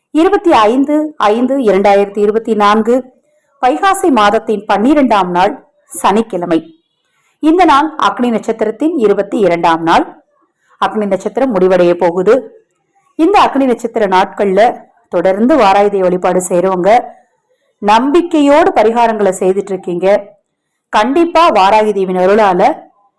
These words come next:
நீங்க வைத்த வேண்டுதல் எல்லாமே ரொம்ப சீக்கிரமா நிச்சயமா நிறைவேறும். தொடர்ந்து நம்ம சேனலை பாருங்க. இப்பதான் நீங்க முதன் முறையா நம்ம சேனலை பார்க்கறீங்க அப்படின்னா சப்ஸ்கிரைப் பண்ணிக்கோங்க. நேரம் கிடைக்கும் போது சேனல்ல போய் மற்ற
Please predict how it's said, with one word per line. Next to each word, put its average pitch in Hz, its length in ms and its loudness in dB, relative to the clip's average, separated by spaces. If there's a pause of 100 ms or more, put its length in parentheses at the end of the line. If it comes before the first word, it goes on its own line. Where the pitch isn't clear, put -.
(440)
நீங்க 220 240 0
வைத்த 208 260 0 (120)
வேண்டுதல் 262 400 2 (160)
எல்லாமே 196 440 2 (460)
ரொம்ப 277 280 2 (140)
சீக்கிரமா 226 480 -2 (100)
நிச்சயமா 196 520 -4 (100)
நிறைவேறும். 170 460 -2 (1000)
தொடர்ந்து 311 380 2
நம்ம 233 180 2
சேனலை 208 360 -2
பாருங்க. 185 340 -2
இப்பதான் 226 340 0
நீங்க 202 220 -2
முதன் 240 260 0
முறையா 240 300 2
நம்ம 254 180 0
சேனலை 202 320 0
பார்க்கறீங்க 190 420 -4
அப்படின்னா 208 300 -6
சப்ஸ்கிரைப் 254 440 -4
பண்ணிக்கோங்க. 185 440 -6 (840)
நேரம் 311 300 0
கிடைக்கும் 269 300 -2
போது 254 220 2
சேனல்ல 214 380 -2
போய் 302 100 0 (100)
மற்ற 185 220 0